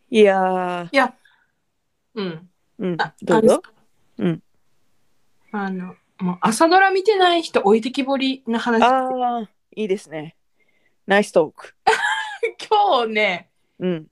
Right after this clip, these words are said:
Speaker 2: えーと、撮ってるのが三月三十。
Speaker 1: 三十。
Speaker 2: 水曜日。
Speaker 1: うん。はい。
Speaker 2: 今日の朝ドラ。
Speaker 1: うん。
Speaker 2: 見た人。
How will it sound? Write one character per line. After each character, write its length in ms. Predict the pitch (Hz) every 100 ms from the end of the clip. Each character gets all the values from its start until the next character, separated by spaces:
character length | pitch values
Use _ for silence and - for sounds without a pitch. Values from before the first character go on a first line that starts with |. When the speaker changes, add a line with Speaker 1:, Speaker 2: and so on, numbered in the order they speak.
| _ _ _ - _ -
Speaker 2:
え 260 | 214 214 214
ー 40 |
と、 100 | 214
撮 100 | 294
っ 80 | -
て 80 | 202
る 60 |
の 100 | 165
が 160 | 156 269
三 260 | 330 285
月 480 | 220 185 - 220 453 _ _
三 580 | - 262 269 277 285 277
十。 60 | 233
Speaker 1:
三 200 | 233 226
十。 260 | 226 165 - 185 _ _ _ _
Speaker 2:
水 280 | - 240
曜 160 | 226 190
日。 240 | 147 - - _ _
Speaker 1:
う 40 | 180
ん。 20 |
は 80 | 160
い。 100 | - _ _
Speaker 2:
今 120 | 277
日 60 | 226
の 80 | 175
朝 180 | - 185
ド 140 | 160
ラ。 220 | 156 123 - _ _ 175
Speaker 1:
う 80 |
ん。 220 | 185 160 -
Speaker 2:
見 160 | 208 220
た 100 | 262
人。 380 | - 202 160